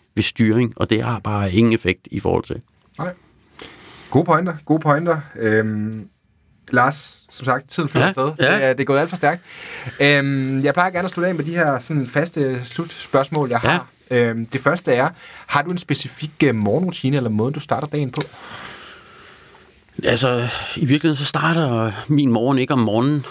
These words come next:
Speaker 2: Ja.
Speaker 1: <laughs> Den starter om aftenen.
Speaker 2: Ja.
Speaker 1: <laughs> Øh, det er sådan helt bevidst. Altså, jeg, jeg,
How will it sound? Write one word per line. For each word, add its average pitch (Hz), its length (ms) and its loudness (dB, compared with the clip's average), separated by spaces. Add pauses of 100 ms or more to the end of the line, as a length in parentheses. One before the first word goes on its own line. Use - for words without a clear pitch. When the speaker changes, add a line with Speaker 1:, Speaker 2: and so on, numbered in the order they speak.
(580)
Speaker 2:
Ja. 131 120 2
Speaker 1:
<laughs> 135 80 0
Den 151 80 2
starter 143 280 4
om 127 100 4
aftenen. 143 380 2 (320)
Speaker 2:
Ja. 190 100 2
Speaker 1:
<laughs> - 80 -12 (800)
Øh, 110 400 4
det - 40 4
er 143 80 4
sådan 135 160 2
helt 131 200 0
bevidst. 117 400 0
Altså, 110 200 -2
jeg, 135 300 2
jeg, 135 120 0